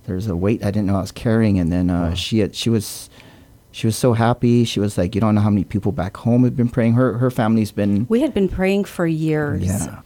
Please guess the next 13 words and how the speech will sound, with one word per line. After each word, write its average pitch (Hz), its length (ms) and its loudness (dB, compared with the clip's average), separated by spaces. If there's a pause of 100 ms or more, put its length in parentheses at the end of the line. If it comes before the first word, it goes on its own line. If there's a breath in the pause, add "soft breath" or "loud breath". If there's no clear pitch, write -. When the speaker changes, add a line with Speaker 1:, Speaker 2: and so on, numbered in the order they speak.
Speaker 3:
years, 160 600 0
and 170 200 2
so 180 220 -2
many 180 220 4
people 170 340 -2
were 151 120 0
just 160 220 -6
praying 156 280 -2
for 151 160 -6
his 151 120 -8
salvation. 147 840 -4 (220 loud breath)
Speaker 1:
Yeah. 98 360 -4
Speaker 3:
Um, 156 560 -4